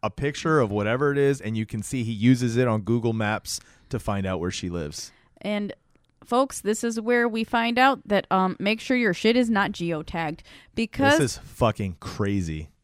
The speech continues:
Speaker 2: Boom.
Speaker 1: And creepy.
Speaker 2: Creepy A F. He's out here in front of her fucking apartment
Speaker 1: Yeah.
Speaker 2: while she's walking around in a towel.
Speaker 1: Yeah,
Speaker 2: Just got
Speaker 1: she
Speaker 2: out of the shower.
Speaker 1: Yeah, and he's just like, "You want people to watch you. You like this. This is what you want. You want the attention."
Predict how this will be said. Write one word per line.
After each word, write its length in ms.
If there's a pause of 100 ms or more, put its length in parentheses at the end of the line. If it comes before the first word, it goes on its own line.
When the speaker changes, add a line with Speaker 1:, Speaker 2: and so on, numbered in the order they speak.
Speaker 2:
Boom. 180
Speaker 1:
And 240
creepy. 640 (340)
Speaker 2:
Creepy 360
A 160 (160)
F. 120
He's 220
out 240
here 160
in 140
front 180
of 60
her 100
fucking 320
apartment 600
Speaker 1:
Yeah. 160 (100)
Speaker 2:
while 220
she's 280
walking 440
around 560
in 160
a 260
towel. 640
Speaker 1:
Yeah, 120
Speaker 2:
Just 120
got 80
Speaker 1:
she 60
Speaker 2:
out 140
of 80
the 80
shower. 460
Speaker 1:
Yeah, 180 (100)
and 120
he's 160
just 160
like, 140 (100)
"You 140
want 260
people 300
to 160
watch 320
you. 60
You 260
like 300
this. 260
This 180
is 140
what 180
you 80
want. 260 (200)
You 180
want 200
the 100
attention." 520